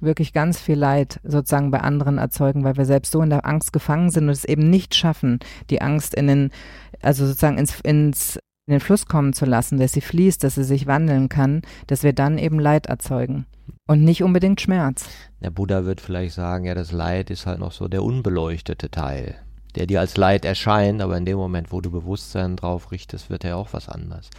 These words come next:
Speaker 1: Ja,
Speaker 2: Kann
Speaker 1: aber das
Speaker 2: er
Speaker 1: ist,
Speaker 2: sich
Speaker 1: das
Speaker 2: auch
Speaker 1: für
Speaker 2: wieder
Speaker 1: mich,
Speaker 2: wandeln.
Speaker 1: das ist für mich der Schmerz.
Speaker 2: Wird das Leid zum Schmerz? <laughs>
Speaker 1: Das wäre für mich, glaub ich, von vornherein der Schmerz. Also ich glaub, das Leid ist für mich tatsächlich das, was,
Speaker 2: Dann
Speaker 1: was
Speaker 2: hat Buddha
Speaker 1: statischer
Speaker 2: Unrecht.
Speaker 1: ist.
Speaker 2: Das Leid ist nicht aus diesem Planeten zu entfernen.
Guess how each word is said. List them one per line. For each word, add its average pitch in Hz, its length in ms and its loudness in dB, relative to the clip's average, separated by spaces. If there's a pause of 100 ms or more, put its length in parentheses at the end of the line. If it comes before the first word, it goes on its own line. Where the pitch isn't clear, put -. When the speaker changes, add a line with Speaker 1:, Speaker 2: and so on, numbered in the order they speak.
(560)
Speaker 1:
Ja, 170 120 0
Speaker 2:
Kann - 20 0
Speaker 1:
aber - 40 -2
das - 20 4
Speaker 2:
er 165 120 4
Speaker 1:
ist, - 0 -
Speaker 2:
sich 160 100 2
Speaker 1:
das 180 80 6
Speaker 2:
auch 104 60 2
Speaker 1:
für 104 60 6
Speaker 2:
wieder 202 100 6
Speaker 1:
mich, - 80 0
Speaker 2:
wandeln. 80 540 -4
Speaker 1:
das 147 160 2
ist - 60 -6
für 214 80 2
mich 220 140 2
der 220 120 0
Schmerz. 165 560 -2 (440)
Speaker 2:
Wird 98 160 -4
das 90 120 -4
Leid 95 240 0
zum 107 160 -6
Schmerz? 101 720 -2 (100)
<laughs> - 0 - (580)
Speaker 1:
Das 165 200 4
wäre 196 240 6
für 196 100 2
mich, 202 140 6
glaub 190 160 4
ich, 185 40 0
von 185 140 4
vornherein 185 500 2
der 151 120 2
Schmerz. 135 420 -2
Also - 180 -4
ich 156 60 -4
glaub, 165 240 -2
das 165 260 2
Leid 160 380 2
ist - 180 -6
für 180 100 0
mich 175 200 0
tatsächlich 170 600 -2
das, 147 320 -2
was, 151 320 -2 (240)
Speaker 2:
Dann 107 120 -2
Speaker 1:
was 180 140 2
Speaker 2:
hat 117 60 -8
Buddha 202 140 6
Speaker 1:
statischer 156 400 4
Speaker 2:
Unrecht. 98 180 2
Speaker 1:
ist. - 140 -6
Speaker 2:
Das 113 160 -2
Leid 113 300 4
ist - 240 -8
nicht 143 200 -2
aus 127 100 -4
diesem 127 220 -4
Planeten 120 420 -2
zu - 160 -4
entfernen. 131 720 0